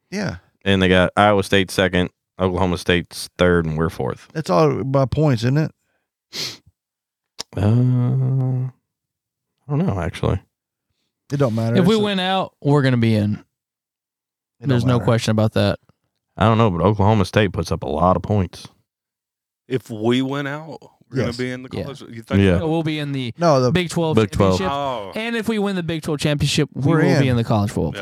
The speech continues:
Speaker 3: playoff.
Speaker 4: Well, we
Speaker 2: I
Speaker 4: ta-, we talked about this.
Speaker 2: Yeah.
Speaker 3: Yeah.
Speaker 4: You know,
Speaker 1: Last
Speaker 4: if it,
Speaker 1: time,
Speaker 4: if it
Speaker 1: yeah.
Speaker 4: was the other way around, uh, Oklahoma lost, there's no way they would have got it.
Speaker 3: No.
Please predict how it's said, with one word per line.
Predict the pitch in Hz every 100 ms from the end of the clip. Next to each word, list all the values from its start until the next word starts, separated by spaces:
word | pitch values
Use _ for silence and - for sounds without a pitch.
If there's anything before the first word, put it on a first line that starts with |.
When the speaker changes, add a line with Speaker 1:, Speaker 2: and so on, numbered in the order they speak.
| -
Speaker 3:
playoff. | - - _ -
Speaker 4:
Well, | 139
we | 135
Speaker 2:
I | 143 160
Speaker 4:
ta-, | 123
we | 139
talked | 147 180 -
about | 107 98 _
this. | 95 98
Speaker 2:
Yeah. | 90 90 - - - _ _ -
Speaker 3:
Yeah. | 71 - -
Speaker 4:
You | 104
know, | 101 107 -
Speaker 1:
Last | 123 131 -
Speaker 4:
if | 135
it, |
Speaker 1:
time, | -
Speaker 4:
if | 139
it | 127
Speaker 1:
yeah. | 131
Speaker 4:
was | 123
the | 127
other | 131 131
way | 127 123
around, | 120 127 139 139 123 120 -
uh, | 123 123 -
Oklahoma | 120 123 127 131
lost, | 117 110 110 117 - - _
there's | 110 107
no | 117 113
way | 107
they | 101 98
would | 92
have | 90
got | 73 80
it. |
Speaker 3:
No. | 160 117 110